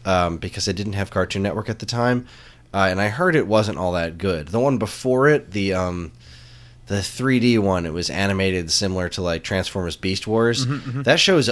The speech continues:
Speaker 1: ugly as sin, but it's pretty darn good.
Speaker 2: Right.
Speaker 1: Um,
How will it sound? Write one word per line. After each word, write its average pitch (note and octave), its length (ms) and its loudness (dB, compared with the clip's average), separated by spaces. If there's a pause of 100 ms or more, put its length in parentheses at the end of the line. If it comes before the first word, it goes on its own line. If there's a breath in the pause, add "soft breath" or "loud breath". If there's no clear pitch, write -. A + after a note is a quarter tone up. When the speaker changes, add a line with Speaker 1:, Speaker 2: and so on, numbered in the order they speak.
(140)
Speaker 1:
ugly A#2 420 2
as F2 120 -4
sin, A2+ 500 0
but F2+ 120 -4
it's G2 140 -4
pretty C4 300 0
darn F3 300 4
good. A2+ 380 2
Speaker 2:
Right. F2+ 140 -6
Speaker 1:
Um, F2+ 320 0